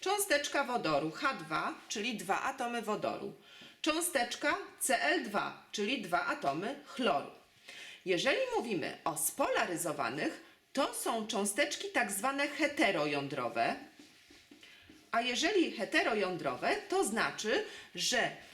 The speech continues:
wchodzące w skład cząsteczki niemetale są różne. Na przykład wodór i chlor tworzące cząsteczkę chlorowodoru. Na przykład woda,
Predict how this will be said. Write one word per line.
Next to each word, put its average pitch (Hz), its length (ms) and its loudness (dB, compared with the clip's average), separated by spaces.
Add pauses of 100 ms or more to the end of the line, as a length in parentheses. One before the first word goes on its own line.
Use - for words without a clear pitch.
(140)
wchodzące 254 800 0
w 202 80 -2
skład - 440 0
cząsteczki 330 640 0
niemetale 214 760 2 (420)
są 403 400 2
różne. 349 440 2 (300)
Na 269 200 2
przykład - 680 -4 (300)
wodór 269 640 0
i 311 120 0
chlor 180 400 2 (260)
tworzące 240 560 0
cząsteczkę 202 680 -4
chlorowodoru. 202 800 0 (580)
Na 254 220 2
przykład 196 560 -2 (240)
woda, 220 560 -2